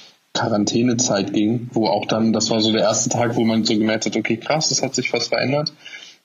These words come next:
Ähm, und wir drehen so Porträts mit Leuten, die quasi in so einem Daimler-Ding drin sind. Beer Mover heißt das, das gibt's auch schon bei Instagram, ähm, zu sehen. Also die Videos noch nicht, aber die, die ganze, das ganze Programm. Und, ähm, da haben wir gefilmt.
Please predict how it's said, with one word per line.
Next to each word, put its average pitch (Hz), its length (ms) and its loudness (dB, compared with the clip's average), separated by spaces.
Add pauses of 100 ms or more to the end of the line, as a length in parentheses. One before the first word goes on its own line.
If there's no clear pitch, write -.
(120)
Ähm, 113 640 2 (480)
und 113 120 2
wir 110 100 2
drehen 110 220 2
so 113 80 2
Porträts 117 540 0
mit 104 160 0
Leuten, 107 340 0
die 98 240 2
quasi 98 640 -2 (500)
in 101 140 0
so 104 80 2
einem 104 160 2
Daimler-Ding 107 800 2
drin 107 280 0
sind. 107 320 0
Beer 107 160 2
Mover 113 360 2
heißt 113 200 0
das, 110 80 0
das 104 160 -2
gibt's 113 180 0
auch 110 80 0
schon 101 260 -2
bei 95 120 0
Instagram, 113 480 -2 (420)
ähm, 101 440 2
zu 107 200 0
sehen. 107 340 2
Also 104 220 0
die 104 120 2
Videos 113 280 2
noch 107 80 0
nicht, 120 220 0
aber 104 160 0
die, 98 260 0
die 101 140 0
ganze, 98 420 0
das 95 200 -2
ganze 101 260 -2
Programm. 107 580 0 (320)
Und, 107 520 2
ähm, 101 260 2
da 107 120 0
haben 113 120 2
wir 117 80 2
gefilmt. 113 580 0